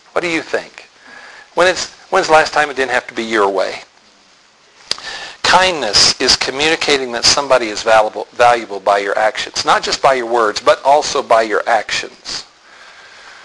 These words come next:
Your actions speak a lot louder than your words at home. Number two, be forgiving. Following up with what he said there, to forgive one another and to be kind.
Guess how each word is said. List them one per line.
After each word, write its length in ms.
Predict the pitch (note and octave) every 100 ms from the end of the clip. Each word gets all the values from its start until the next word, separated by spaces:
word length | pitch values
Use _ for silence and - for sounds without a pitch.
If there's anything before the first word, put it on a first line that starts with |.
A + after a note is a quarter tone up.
| - - _
Your 200 | - C#3
actions 460 | C#3 C#3 - C3 A#2+
speak 260 | - C#3
a 60 | A#2
lot 220 | A#2 A#2
louder 320 | A2+ A#2 A2+
than 180 | G2+ F#2+
your 140 | F#2+ F#2+
words 400 | F#2+ F#2 F#2 G2
at 60 |
home. 340 | - G#2+ G2+ G2 - - - - - -
Number 180 | D3+ C3+
two, 440 | C3+ D#3 C3+ F#2+ A2+
be 120 | A#2 B2+
forgiving. 520 | C#3 A#2 C3 G#2+ - - - - - - -
Following 460 | - D3 C#3+ D#3 D3+
up 160 | D#3
with 120 | D3 D3+
what 140 | D3
he 80 | D3
said 320 | - E3 B2
there, 160 | A2+ A2
to 220 | - A#2+
forgive 560 | - - B2+ A2+ D3+
one 160 | D#3 D#3
another 320 | D#3 D3 D3
and 80 | B2+
to 60 | A2
be 120 | A#2
kind. 580 | - D3 C#3+ D3 D#3+